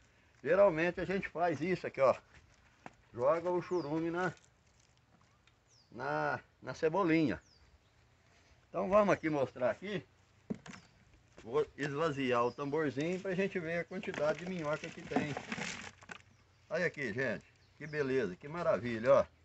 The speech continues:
Olha aqui. Tá vendo?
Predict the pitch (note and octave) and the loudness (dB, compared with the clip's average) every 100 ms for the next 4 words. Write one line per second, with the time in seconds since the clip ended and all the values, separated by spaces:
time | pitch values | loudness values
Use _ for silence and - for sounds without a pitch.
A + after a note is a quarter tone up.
0 | _ _ _ - _ _ _ _ - - | _ _ _ -20 _ _ _ _ -20 -2
1 | - D3+ C3+ A2+ E2 - - - - - | 4 4 2 0 -4 -6 -10 -10 -12 -20
2 | - - - - - - - - - - | -20 -20 -20 -18 -18 -16 -14 -10 -8 -4
3 | E2 C3 E3 F#2+ | 2 6 6 6